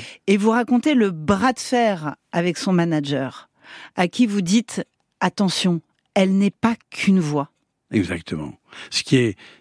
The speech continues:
Speaker 2: terrible dans ce métier, on le voit avec Tina Turner qui nous a quittés,
Speaker 1: Mm.
Speaker 2: c'est que elle était un objet voix. Un objet voix qu'on manipulait, qu'on allait quelque part lui dire, « Bah là, il faut que tu chantes. » « Oui, non, mais je peux. » « Non, non, non, non, mais
Speaker 1: Donc
Speaker 2: il faut y
Speaker 1: c'est,
Speaker 2: aller. »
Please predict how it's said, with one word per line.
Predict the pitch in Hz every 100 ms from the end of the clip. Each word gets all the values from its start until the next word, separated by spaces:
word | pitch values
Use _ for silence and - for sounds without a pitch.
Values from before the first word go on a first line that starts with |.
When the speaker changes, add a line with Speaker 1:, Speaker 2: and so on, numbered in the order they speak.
| _ -
Speaker 2:
terrible | - 127 175 139 87 90
dans | 107
ce | -
métier, | 104 101 - 92 - - -
on | 113
le | 113
voit | 107 175
avec | 147 -
Tina | - 113
Turner | 101 - 110 113
qui | -
nous | 104 98
a |
quittés, | - 98 - 202 - -
Speaker 1:
Mm. | 180 156 156
Speaker 2:
c'est | - - -
que | 135 113 -
elle | 143
était | 135 - 170 -
un | 123 127
objet | 131 120 135 127
voix. | 110 151 156 - _ _ _ _ _ _ _ _ - - -
Un | 135
objet | 151 131 143
voix | 131 185
qu'on | - 127
manipulait, | 143 147 135 - 160 190 165 - - -
qu'on | - 147
allait | 156 170 196 202 90 - -
quelque | 135 104 131
part | 175 156
lui | 127
dire, « | 113 175 - -
Bah | 120 143
là, | 196
il |
faut | 165
que | 151
tu | 156
chantes. » « | - 165 120
Oui, | 160
non, | 156
mais |
je | 139
peux. » « | 180 175
Non, | 196
non, | 220 220
non, | 226
non, | 202
mais | 143 -
Speaker 1:
Donc | 202
Speaker 2:
il |
faut | 143
y |
Speaker 1:
c'est, | 160
Speaker 2:
aller. » | 175